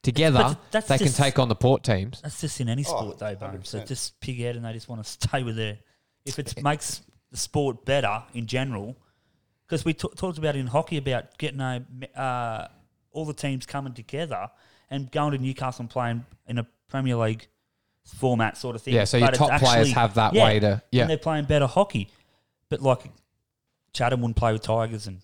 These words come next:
Speaker 2: Tigers wouldn't play with Sharks. And
Speaker 1: No, I wouldn't
Speaker 2: oh,
Speaker 1: play with
Speaker 2: it's
Speaker 1: Sharks.
Speaker 3: It's a lot
Speaker 1: Dear
Speaker 3: worse now
Speaker 1: me.
Speaker 3: than it, you back at, see, I'm,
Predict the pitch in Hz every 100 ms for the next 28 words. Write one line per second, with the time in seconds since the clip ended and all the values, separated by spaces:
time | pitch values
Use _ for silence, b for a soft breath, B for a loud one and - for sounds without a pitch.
0 | _ - 113 127 - 123 113 120 120 117
1 | 107 - 107 123 123 - 87 92 92 104
2 | 107 104 90 82 - 98 110 - - _
3 | - 151 - 113 95 92 110 107 101 92
4 | 104 139 135 127 - 127 135 135 120